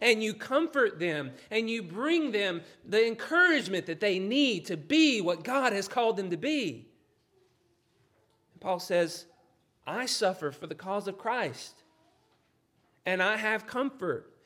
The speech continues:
in knowing that you are suffering for the cause of Christ."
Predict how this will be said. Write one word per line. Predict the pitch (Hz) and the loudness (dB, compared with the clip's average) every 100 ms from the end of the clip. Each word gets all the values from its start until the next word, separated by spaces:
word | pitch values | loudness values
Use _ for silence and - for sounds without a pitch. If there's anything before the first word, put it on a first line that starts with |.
| - | -4
in | 202 202 | 0 2
knowing | 214 285 214 170 180 - - | 4 6 6 2 -4 -8 -2
that | 214 - | -2 -2
you | 185 320 339 | 4 6 8
are | |
suffering | 269 - 208 - 180 147 | 4 0 -2 -2 -8 -8
for | 143 | -10
the | |
cause | 135 147 143 123 | -10 -6 -6 -6
of | 123 | -12
Christ." | - 117 113 - - | -12 -12 -14 -20 -20